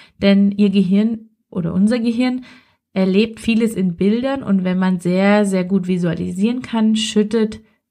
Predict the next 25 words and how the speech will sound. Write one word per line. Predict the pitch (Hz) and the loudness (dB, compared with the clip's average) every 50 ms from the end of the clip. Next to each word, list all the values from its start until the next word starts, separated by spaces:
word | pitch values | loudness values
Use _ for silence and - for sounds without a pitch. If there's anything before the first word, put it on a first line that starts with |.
| _ _ _ _ _ _ _ - | _ _ _ _ _ _ _ 0
der | 196 190 | 0 0
Körper | 190 - - 190 180 185 196 185 | 0 0 -2 -2 0 -2 -4 -4
praktisch | 190 - 175 175 170 - 180 185 | -2 -4 -6 -4 -4 -6 -6 -4
auch | - - 170 - - | -4 -6 -6 -2 0
Glückshormone | 190 185 208 208 - - - - 233 226 226 226 226 240 240 247 254 262 254 - _ _ _ _ _ _ | 0 0 0 0 -4 -8 -6 -4 -2 0 0 0 -2 -2 -2 -2 -2 -4 -6 -8 _ _ _ _ _ _
aus. | - 220 233 240 262 302 349 359 - - - - - _ _ _ _ _ _ _ _ _ _ _ _ _ _ _ _ _ _ _ | 2 2 2 2 0 -4 -6 -8 -12 -16 -18 -20 -20 _ _ _ _ _ _ _ _ _ _ _ _ _ _ _ _ _ _ _
Und | - 190 - 214 226 226 226 220 214 220 220 - - _ _ _ _ _ _ _ _ _ _ _ _ | -2 0 0 0 0 0 -2 -4 -6 -6 -8 -12 -14 _ _ _ _ _ _ _ _ _ _ _ _
das | - 214 214 214 - | 0 0 0 -2 0
Gehirn | - 214 196 190 208 226 247 262 269 277 277 277 - _ | 0 0 2 4 2 2 2 0 -2 -4 -6 -8 -10 _
kann | - - - 220 220 | -6 -2 0 0 2
nicht | 233 247 233 | 0 -2 -2
immer | - 180 220 226 226 214 - | -2 -2 0 0 0 -2 -2
en-, | 185 185 185 214 - _ _ _ _ _ | -2 -2 -4 -4 -8 _ _ _ _ _
unterscheiden | - 220 214 220 208 196 202 - 190 165 160 190 202 233 302 349 - | 0 0 2 2 2 0 0 0 -2 0 0 0 0 -2 -4 -6 -6
zwischen | - 202 208 196 202 202 196 | -4 -2 -2 0 2 2 2
dem, | 175 190 196 202 | 2 2 0 0
was | 190 185 190 | 0 0 0
man | 196 180 170 | 0 0 0
sich | 175 170 | 0 -2
vorstellt | - - 185 180 190 214 - - 233 233 220 | -2 -2 0 0 0 0 -2 -2 -4 -2 0
und | 185 185 175 | 0 0 0
dem, | 180 190 190 | 0 0 0
was | 185 190 196 | 0 -2 -2
tatsächlich | - 175 175 - 180 175 170 180 175 - | -2 -4 -2 -2 -2 -2 -2 -4 -4 -2
passiert. | - 175 170 170 - 196 202 240 285 - | -2 -4 -4 -2 0 0 0 0 0 -4